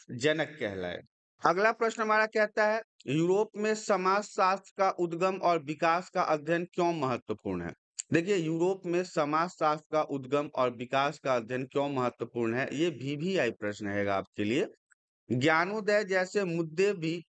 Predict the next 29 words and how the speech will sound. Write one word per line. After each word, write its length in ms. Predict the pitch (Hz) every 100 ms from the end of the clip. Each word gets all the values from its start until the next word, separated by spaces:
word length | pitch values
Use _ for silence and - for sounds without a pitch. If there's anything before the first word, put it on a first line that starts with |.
| _ 123
यूरोप 340 | 139 165 160 -
से 100 | 170
ही 120 | 180
जुड़े 260 | 147 151 156
हुए 260 | 147 143
हैं। 180 | 139 139 _ - - - - 180
इन 160 | 196
सब 380 | 190 185 185 196
का 140 | 214
पूरे 400 | 208 - 185 190
विश्व 420 | 185 135 208 - 226
पर 220 | 226 202
गहरा 380 | 160 165 165 165
प्रभाव 500 | 156 131 127 104 _
पड़ा 160 | 90 85
है। 140 | 85 _ _ 101
भारतीय 520 | 113 139 139 190 220
समाज 380 | 226 190 185 190
का 80 |
अगर 140 | 180 180
अतीत 400 | - 151 175 175
की 100 | 175
बात 240 | 135 113 107 110
कर 100 | 107
लें, 200 | 131 208
पुराने 380 | 127 120 123
हिस्ट्री 320 | 120 120 - 151
की 120 | 143
बात 240 | 123 104